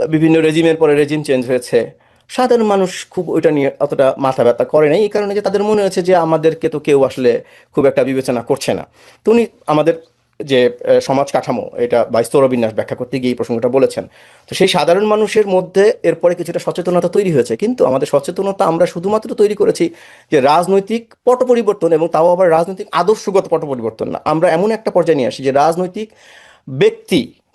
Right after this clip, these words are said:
ব্যক্তির পরিবর্তন। তো যখন আমরা শুধুমাত্র ব্যক্তি নিয়ে আলোচনা করি এবং দল কে কোনটা করলো, তখন আর আমাদের সাধারণ মানুষের মধ্যেও, আমাদের মধ্যে তখন আর এই বিষয়টা খুব বেশি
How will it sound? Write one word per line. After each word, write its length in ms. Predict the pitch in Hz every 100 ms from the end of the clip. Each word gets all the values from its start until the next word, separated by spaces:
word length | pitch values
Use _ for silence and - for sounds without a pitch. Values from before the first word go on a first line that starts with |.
| _ 139
ব্যক্তির 380 | 175 175 185
পরিবর্তন। 440 | 165 113 95 - - - _
তো 60 | 151
যখন 240 | 175 208
আমরা 120 | 208
শুধুমাত্র 360 | 202 202 214 208
ব্যক্তি 420 | 123 190 - 262
নিয়ে 140 | 254 214
আলোচনা 360 | 175 160 123
করি 220 | 107 85 - _ _ _ _ _
এবং 360 | 143 143 143 143 - 165
দল 500 | 120 185 233 214 180
কে 160 | 180
কোনটা 260 | 175 151 127
করলো, 240 | 117 110
তখন 360 | - 180 208 208
আর 80 | 190
আমাদের 460 | 165 165 175 151
সাধারণ 420 | - 170 180 208 220
মানুষের 300 | 165 - 131
মধ্যেও, 440 | 117 113 104 110 - _ -
আমাদের 320 | - 120 120
মধ্যে 340 | 113 123 110 127
তখন 380 | 151 147 175 170 -
আর 300 | 151 151 156 _ _ -
এই 160 | 180 196
বিষয়টা 380 | 175 196 185 208
খুব 200 | - 160
বেশি 380 | 156 - 160